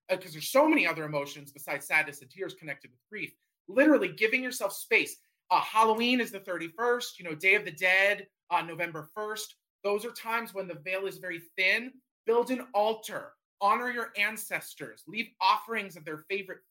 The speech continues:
food and drink and vices, tobacco and cigarettes and, and, and wine and weed or whatever. And you lead that, and then you sit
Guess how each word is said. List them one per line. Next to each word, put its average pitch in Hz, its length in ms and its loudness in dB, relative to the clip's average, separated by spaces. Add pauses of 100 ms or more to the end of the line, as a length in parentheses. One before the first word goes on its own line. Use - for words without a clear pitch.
food 220 320 -6
and 160 200 -6
drink 196 480 -2
and 156 180 -6
vices, 180 680 2
tobacco 170 720 0
and 143 280 -8
cigarettes 190 580 0
and, 151 300 -14
and, 147 240 -10
and 143 160 -12
wine 175 380 0
and 151 200 -10
weed 175 260 -4
or 156 80 -6
whatever. 143 640 -2 (560)
And 190 120 -4
you 196 80 -8 (140)
lead 285 360 2
that, 160 260 -2
and 202 120 -4
then 220 140 -6
you 220 80 -8
sit 339 400 0